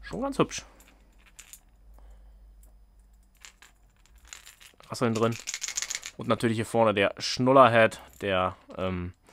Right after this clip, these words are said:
ja an ganz vielen Headbanger-Produkten dran ist, kriegt man ja auch Jig-Köpfe dafür. Sagt man das denn so? Also der Rocker-Head in dem Fall.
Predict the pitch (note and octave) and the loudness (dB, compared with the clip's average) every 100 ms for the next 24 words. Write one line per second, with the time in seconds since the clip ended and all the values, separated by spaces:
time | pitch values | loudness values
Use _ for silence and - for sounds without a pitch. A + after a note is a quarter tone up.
0 | - - - _ _ _ - - G#2 C#2+ | -20 -20 -20 _ _ _ -12 -2 0 2
1 | G2+ G2+ G2+ - A#2+ G#2+ A2+ A#2 A2+ - | 0 0 -2 0 0 2 0 2 2 0
2 | A2 A2+ - G2+ G2+ G#2 G2+ - - - | -4 -6 -6 0 2 2 0 -6 -14 -6
3 | G#2 G2 - - F#3+ G#2 - - - - | -2 -2 -2 -4 -6 -6 -8 -8 -6 0
4 | G#2 F#2+ G#2 G#2 G2+ _ - F#2+ - A#2 | 0 0 0 -2 -2 _ -10 -6 -2 -2
5 | A2 A#2 A2+ A2+ A2 - F#2+ F2 E2 F#2 | -2 -4 -2 -2 -4 -10 -6 -4 -2 -2
6 | - A#2 G2 G2+ G2 G2 G2 F#2+ F#2+ F#2 | 2 2 4 2 0 -6 -6 -2 -2 -2